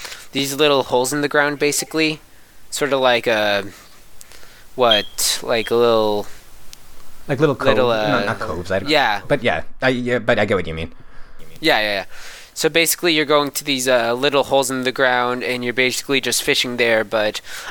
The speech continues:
Speaker 1: I, I, I will say that's a, that is a downside for me. I think the, um, the water type Pokemon in this game has been severely limited, because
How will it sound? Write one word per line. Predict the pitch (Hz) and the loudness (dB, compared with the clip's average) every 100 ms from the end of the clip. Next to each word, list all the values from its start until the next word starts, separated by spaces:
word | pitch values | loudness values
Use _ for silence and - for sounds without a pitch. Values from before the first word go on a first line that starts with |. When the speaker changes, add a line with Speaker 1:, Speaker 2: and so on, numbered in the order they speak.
| - | 0
Speaker 1:
I, | 165 | 0
I, | 180 175 | 0 4
I | 190 | 4
will | 185 185 | 6 4
say | - 147 | 4 4
that's | 135 156 - | 4 2 2
a, | 156 | 0
that | 143 156 | 2 2
is | 156 135 | 2 0
a | |
downside | 117 120 120 117 117 113 | 0 0 2 0 -2 -2
for | 135 | -4
me. | 127 123 | -4 -2
I | 117 | -2
think | 139 165 165 - | 0 0 0 -2
the, | - 147 135 | 0 2 4
um, | 120 110 107 104 - - - - | 4 2 -2 -6 -14 -16 -6 0
the | 160 | 2
water | 135 127 156 | 4 4 4
type | 160 180 170 185 190 - - - | 0 0 0 0 -6 -12 -14 -4
Pokemon | 170 160 175 175 185 | -2 0 2 2 2
in | 180 | 0
this | 185 - | 0 2
game | 190 185 170 | 4 2 2
has | 156 | -2
been | 135 156 127 | 2 0 2
severely | - - 139 123 120 - 147 151 151 143 135 | 2 2 0 -2 -10 0 2 4 4 2 0
limited, | 127 127 120 107 104 101 | 2 0 0 0 -2 -4
because | 117 - 117 110 110 107 - | -6 0 2 2 0 0 0